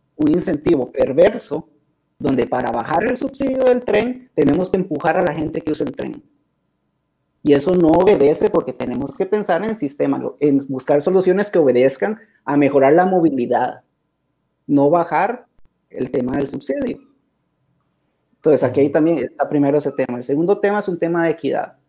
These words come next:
Usualmente, o no usualmente, en muchos casos, los subsidios re-, este, recaen en gobiernos locales. En este caso, el subsidio le va a caer al presupuesto nacional. Entonces, hay un sistema de equidad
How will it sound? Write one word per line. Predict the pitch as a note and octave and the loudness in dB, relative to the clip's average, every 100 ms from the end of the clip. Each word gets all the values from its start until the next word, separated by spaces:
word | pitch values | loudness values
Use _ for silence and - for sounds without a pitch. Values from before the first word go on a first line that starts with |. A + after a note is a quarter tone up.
| _ _ | _ _
Usualmente, | C#3+ C3+ E3 G3+ A3 G#3 C#3+ | -4 2 2 4 2 0 -2
o | B2 | -6
no | B2+ | -4
usualmente, | D3+ F#3+ G#3+ G3+ - | -2 0 0 0 -2
en | C3 | 0
muchos | C#3 C#3+ A3+ | 0 0 -2
casos, | - G3 F#3+ G#3 | 2 2 2 0
los | E3 C#3 | 0 -2
subsidios | C3+ - D3+ F3+ E3+ | -4 -4 -2 -2 -2
re-, | C#3 C#3 _ | -6 -6 _
este, | C3 B2 - C3 | -4 -4 -4 -4
recaen | C3+ B2+ C#3+ D#3+ | -4 0 0 2
en | F3 | 2
gobiernos | C#3 C3+ C#3 D#3 | 2 2 2 -2
locales. | B2+ C3+ B2 - - - _ _ _ _ _ _ _ _ _ _ _ _ | -2 -4 -6 -8 -20 -20 _ _ _ _ _ _ _ _ _ _ _ _
En | C#3+ B2+ | -2 -2
este | A#2+ - - | -4 -8 -4
caso, | - | -2
el | C#3 | -2
subsidio | C#3+ - C#3+ E3 | -6 -2 2 4
le | D3+ | 4
va | C3 | 4
a | C#3 | 2
caer | D3 D#3 | 4 4
al | D#3+ | 2
presupuesto | - C3+ B2+ C3 - | -4 -10 -8 -8 -6
nacional. | C#3 B2+ C#3 G#2+ A#2 | -8 -8 -10 -10 -10
Entonces, | C3 C3 C#3 | -8 -4 -4
hay | |
un | D3 | -4
sistema | D3 C#3 C#3+ C#3+ C3 | -6 -6 -2 -2 -2
de | |
equidad | B2+ - C#3+ G#3 B3 | -6 -2 2 4 2